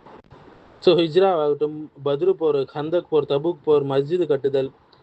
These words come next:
வெப்பன்ஸ், ஆர்மர் ஹேண்ட்லிங் பண்றதாகட்டும்,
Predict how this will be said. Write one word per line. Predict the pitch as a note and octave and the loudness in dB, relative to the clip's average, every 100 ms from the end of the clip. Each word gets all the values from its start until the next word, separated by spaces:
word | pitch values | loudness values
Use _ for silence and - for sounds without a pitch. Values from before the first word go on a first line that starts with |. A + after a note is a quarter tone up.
| - - | -18 2
வெப்பன்ஸ், | D3 D3 F3+ F3 | 2 4 0 0
ஆர்மர் | D#3+ C#3+ D#3+ E3+ D3+ | 2 2 0 -2 -4
ஹேண்ட்லிங் | C3+ C3 D3 D3 C#3 B2+ | -4 -4 -8 -8 -8 -10
பண்றதாகட்டும், | A#2+ A#2 A#2 A2+ A#2+ | -10 -8 -6 -8 -10